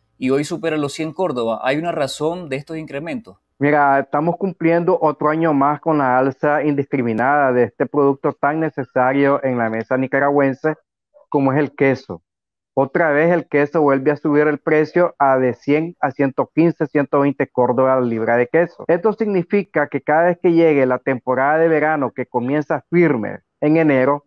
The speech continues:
Speaker 2: comienza a elevarse este producto. Pero el problema no está que se eleve el producto, el problema está del acaparamiento ilícito que hacen muchos mayoristas que tienen, digamos, cuarto frío y almacenan la leche. Y la sacan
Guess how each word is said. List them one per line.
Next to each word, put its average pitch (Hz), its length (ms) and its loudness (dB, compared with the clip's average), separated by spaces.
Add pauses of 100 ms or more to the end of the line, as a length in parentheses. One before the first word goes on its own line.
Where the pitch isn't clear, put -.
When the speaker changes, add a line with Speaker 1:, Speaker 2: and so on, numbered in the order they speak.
Speaker 2:
comienza 151 420 0
a 143 40 2
elevarse 143 400 0
este 135 160 -4
producto. 165 640 0
Pero 165 160 0
el 165 60 -2
problema 165 400 -2
no 196 80 -2
está 190 240 -4
que 202 160 -2
se 175 140 -2
eleve 165 260 4
el 196 80 0
producto, 156 540 0
el 120 80 -6
problema 135 400 -2
está 175 340 -2
del 175 160 0
acaparamiento 139 840 -2
ilícito 170 560 0
que 123 160 0
hacen 139 440 0 (380)
muchos 180 400 0
mayoristas 170 600 2
que 127 160 -2
tienen, 160 560 -2 (420)
digamos, 160 520 2
cuarto 147 380 -2
frío 185 380 2
y 175 100 2
almacenan 156 640 0
la 123 100 -2
leche. 135 400 -2 (600)
Y 151 140 4
la 160 160 4
sacan 156 640 -2